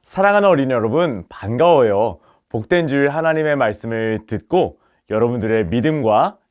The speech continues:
지혜가 쑥쑥 자라가기를 소망해요. 이 시간 먼저 사도신경으로 우리의 신앙을 고백하며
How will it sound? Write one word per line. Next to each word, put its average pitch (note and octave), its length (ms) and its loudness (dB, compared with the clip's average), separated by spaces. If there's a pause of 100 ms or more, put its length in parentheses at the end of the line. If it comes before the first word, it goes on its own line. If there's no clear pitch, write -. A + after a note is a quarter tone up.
지혜가 G#2 600 -2
쑥쑥 - 760 -4
자라가기를 B2 760 -2 (220)
소망해요. D#3 760 -4 (580)
이 A2+ 60 -2
시간 C3+ 300 0
먼저 A2 520 0
사도신경으로 E3+ 760 -2
우리의 A2+ 380 -2
신앙을 G#2+ 480 -6
고백하며 A#2+ 800 -2